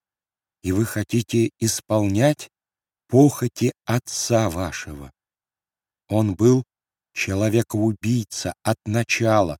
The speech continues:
и не устоял в истине, ибо нет в нем истины. Когда говорит он ложь, говорит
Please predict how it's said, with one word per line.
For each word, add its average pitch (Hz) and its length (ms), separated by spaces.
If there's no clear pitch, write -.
и 117 140
не 113 160
устоял 110 760
в 85 200
истине, 78 640
ибо 110 420
нет 110 480
в 76 140
нем 87 280
истины. 76 600
Когда 101 400
говорит 104 600
он 110 220
ложь, 104 520
говорит 95 500